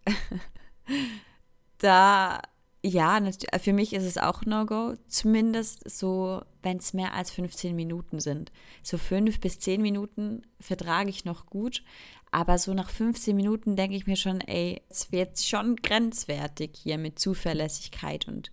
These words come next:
ich finde halt auch, das ist so ein Zeichen von Anerkennung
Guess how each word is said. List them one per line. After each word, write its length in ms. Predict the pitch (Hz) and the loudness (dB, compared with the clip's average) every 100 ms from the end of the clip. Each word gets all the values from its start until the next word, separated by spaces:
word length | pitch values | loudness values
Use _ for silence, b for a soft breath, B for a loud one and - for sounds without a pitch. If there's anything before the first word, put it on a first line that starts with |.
| - | -8
ich 180 | 185 - | -6 -4
finde 260 | 180 175 | -4 -2
halt 120 | 175 | -4
auch, 220 | - 175 - | -2 -4 -4
das 240 | 175 - | -4 -2
ist 160 | 170 - | 0 0
so 80 | |
ein 140 | 170 170 | 0 0
Zeichen 380 | 180 180 180 175 | -2 -2 -6 -8
von 200 | 175 165 | -8 -4
Anerkennung 880 | 165 170 165 - 156 151 156 165 | -4 -4 -6 -6 -8 -6 -6 -8